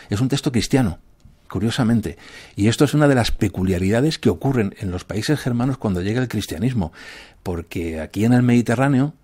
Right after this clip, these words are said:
el cristianismo lo que hace es barrer absolutamente con, con todas las creencias paganas anteriores o bien, eh, transformarlas. Por ejemplo, Saturno es un San Saturio, eh, se, se crean templos encima de templos paganos,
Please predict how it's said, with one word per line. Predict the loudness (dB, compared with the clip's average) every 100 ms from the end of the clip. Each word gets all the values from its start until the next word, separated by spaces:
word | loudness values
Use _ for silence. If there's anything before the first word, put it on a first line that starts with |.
| -14
el | -10
cristianismo | -6 -6 -6 -4 -2 0
lo | 0
que | 0
hace | -2 0
es | 0 -2 -8
barrer | -6 -2 -2 -2 -4 -6
absolutamente | -10 -4 -2 -2 0 0 0 0 -2 -4 -18 -20 -18
con, | -2 0 2 2 0 -2
con | -4 -4
todas | -2 0
las | -2 -2
creencias | 0 2 2 2 -2
paganas | -2 0 2 2 0 -2
anteriores | -4 -2 0 0 -2 -2
o | -2
bien, | 2 2 2 0 -6 -16 -4
eh, | 2 2 2
transformarlas. | 0 -6 -4 -2 0 0 -2 -8
Por | -8
ejemplo, | -4 0 0 0
Saturno | -4 -4 -4 -2 -2
es | -2
un | -2
San | 0 -2
Saturio, | -2 -2 0 2 2 0 -8 -20 -12
eh, | -6 -4 -2 -2
se, | -2 -4 -6 -8
se | -10 -8 -4
crean | -2 0 0
templos | 0 0 0 -2 -4
encima | -2 -2 2 2 4
de | 2 0
templos | 0 0 -2 -4
paganos, | -6 -4 -2 -2 -4